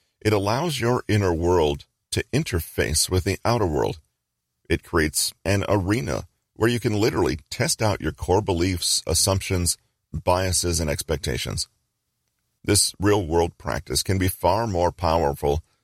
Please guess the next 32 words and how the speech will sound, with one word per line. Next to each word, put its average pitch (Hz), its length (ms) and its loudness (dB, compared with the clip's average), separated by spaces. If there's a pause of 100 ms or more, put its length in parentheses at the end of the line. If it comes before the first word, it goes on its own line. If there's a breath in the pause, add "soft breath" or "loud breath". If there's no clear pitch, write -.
(180)
than 98 180 2
merely 92 280 2
talking 82 580 0
or 64 140 0
thinking 107 360 -4
about 73 200 0
the 65 80 -14
changes 85 480 -4
you'd 73 120 -4
like 73 160 -2
to - 120 -8
make 90 320 0
in 53 80 -8
your 53 100 -6
life. 85 320 0 (600)
Here's 120 200 2
how 82 100 4
it's - 120 -4
practiced. - 520 -4 (760)
You 113 160 2
work 151 200 2
your 120 80 -4
way 107 220 2
up - 240 0
through - 400 -2
increasing 98 640 0
levels 80 460 2
of 76 100 0
emotional 78 460 -2
intensity, - 500 -4 (480)
which - 180 -2
explains 82 760 -2